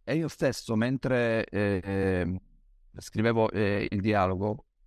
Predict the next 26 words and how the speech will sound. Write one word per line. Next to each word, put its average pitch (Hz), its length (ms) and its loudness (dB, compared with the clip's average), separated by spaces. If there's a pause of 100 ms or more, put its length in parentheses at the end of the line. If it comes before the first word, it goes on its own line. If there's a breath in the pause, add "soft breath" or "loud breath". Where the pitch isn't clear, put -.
(580)
cioè, 113 220 4
m-, 113 260 -4
eh, 117 280 -2
mi 127 120 0
rendevo 151 300 0
conto 156 240 -2
che 127 460 -2
non, 131 360 0
non 120 500 0
avrei 135 160 0
saputo 127 540 0 (120)
per 117 220 -2
chi 123 140 -2
parteggiare, 98 640 0
sostanzialmente. - 680 -10 (220)
E 113 120 -4
questo, 139 340 -2 (340)
cioè, 107 140 -2
per 110 80 2
me 135 80 4
è 120 40 0
stato 107 360 2
molto 120 260 0
stimolante 120 460 0
nell'andare 101 420 2
avanti. 95 440 0